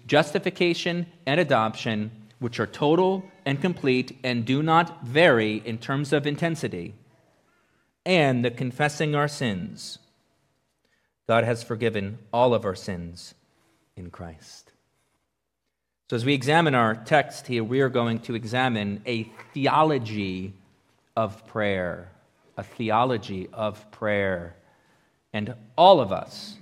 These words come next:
all of us need to ask ourselves, is what I think about prayer biblical?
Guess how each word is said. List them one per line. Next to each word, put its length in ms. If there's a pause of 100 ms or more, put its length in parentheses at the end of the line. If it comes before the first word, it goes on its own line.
(340)
all 180
of 120
us 380 (1080)
need 220
to 140
ask 360
ourselves, 800 (720)
is 200
what 300
I 160
think 640 (100)
about 680
prayer 640 (1000)
biblical? 540